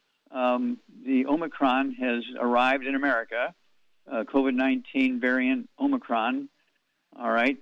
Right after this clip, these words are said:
uh, came to us, uh, from a, an American returning from South Africa, of course, from South Africa to California. And, um, it is, uh, he was fully vaccinated, fully vaccinated. See, that's, that's the piece that, that gets me,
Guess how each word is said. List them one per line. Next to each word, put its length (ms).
uh, 140
came 440
to 140
us, 140
uh, 140
from 320
a, 260
an 100
American 420
returning 500
from 300
South 240
Africa, 240
of 180
course, 300
from 220
South 180
Africa 460
to 80
California. 840
And, 480
um, 420
it 160
is, 240
uh, 120
he 80
was 200
fully 200
vaccinated, 680
fully 180
vaccinated. 560
See, 140
that's, 180
that's 280
the 60
piece 360
that, 100
that 140
gets 180
me, 280